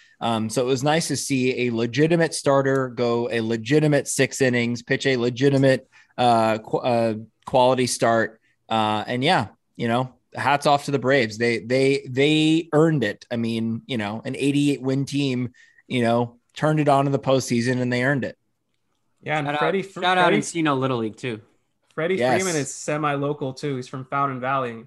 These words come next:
Speaker 2: but he grew up an Angels fan. But he's one of the most likable guys in Major League Baseball. Won an M V P last season, and I know that there's a lot of Freeman fans out there, and he'll be a free agent. But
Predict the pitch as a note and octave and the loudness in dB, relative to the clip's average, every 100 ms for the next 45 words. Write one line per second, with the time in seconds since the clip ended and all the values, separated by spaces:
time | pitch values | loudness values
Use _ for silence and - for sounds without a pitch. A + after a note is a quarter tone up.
0 | _ A#2+ A#2 C#3 B2+ A#2+ A#2 A2+ - A2+ | _ -16 -6 -6 -4 -8 -8 -10 -12 -14
1 | G#2 A2 _ _ _ _ _ _ _ E3 | -14 -18 _ _ _ _ _ _ _ -4
2 | D3+ - _ _ _ B2+ D3 D#3 D3 C#3 | -4 -8 _ _ _ -14 -8 -6 -4 -4
3 | C#3 C3 B2+ B2 B2+ B2 A#2+ A#2+ A#2 A#2+ | -4 -4 -6 -4 -4 -4 -6 -10 -10 -12
4 | A2+ A#2+ B2 - A#2+ B2+ _ - B2 B2 | -10 -10 -10 -8 -8 -8 _ -12 -10 -8
5 | A#2+ B2+ C#3+ C#3 C3 C3 D3 D3 E3+ - | -10 -10 -4 -2 0 -2 -4 -6 -8 -10
6 | _ _ - B2+ C3 C3 B2+ C#3 C3 B2+ | _ _ -12 -6 -4 -4 -4 -4 -2 0
7 | C3 C3+ - D3 D3 C#3 C#3+ C#3+ C#3 C#3+ | 2 0 -2 -4 -4 -4 -4 -2 0 0
8 | C#3+ D#3+ D#3 C3+ C3 _ _ - D3+ E3 | 0 0 0 0 -4 _ _ -2 0 0
9 | E3 D#3+ F3 A#2+ G2+ _ _ _ _ - | 0 0 -2 -4 -12 _ _ _ _ -4
10 | C3+ A#2+ | -4 -4